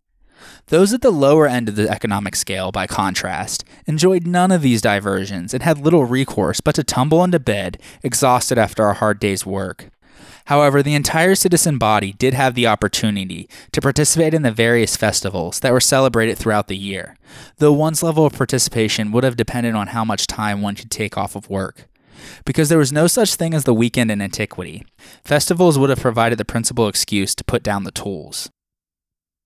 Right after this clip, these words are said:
The idea that work is somehow disgraceful is found in many Greek writers.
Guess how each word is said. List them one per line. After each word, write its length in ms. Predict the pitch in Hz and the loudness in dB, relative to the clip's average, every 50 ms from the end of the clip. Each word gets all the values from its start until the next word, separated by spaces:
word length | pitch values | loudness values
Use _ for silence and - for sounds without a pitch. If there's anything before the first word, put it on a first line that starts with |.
| _ _ _ _ _ _ _ _ _ _ _ _ | _ _ _ _ _ _ _ _ _ _ _ _
The 220 | 147 143 156 160 170 | -4 0 0 2 2
idea 380 | 170 180 170 170 196 226 254 | 2 2 2 2 4 4 4
that 160 | 254 220 156 107 | 4 4 4 4
work 360 | 110 120 120 110 101 - - | 6 6 6 4 2 0 -2
is 100 | 110 - | -2 0
somehow 460 | - - - 139 160 165 151 175 165 | 2 2 2 2 2 2 2 2 2
disgraceful 840 | 147 123 - - - - 107 104 104 - - - 95 92 92 - - - | 2 2 0 0 -2 -2 -2 -2 -2 -2 -4 -4 -6 -8 -8 -8 -6 -4
is 160 | 135 - - | -2 -2 0
found 240 | - 160 170 190 196 | 2 2 2 4 2
in 120 | 190 160 | 2 2
many 200 | 139 135 139 151 | 2 2 2 0
Greek 360 | 147 - - 117 117 107 - | -2 -2 -2 -2 -2 -2 -2
writers. 600 | 107 104 104 101 101 101 76 64 - - - - | -2 -2 0 0 -2 -2 -4 -4 -6 -6 -8 -10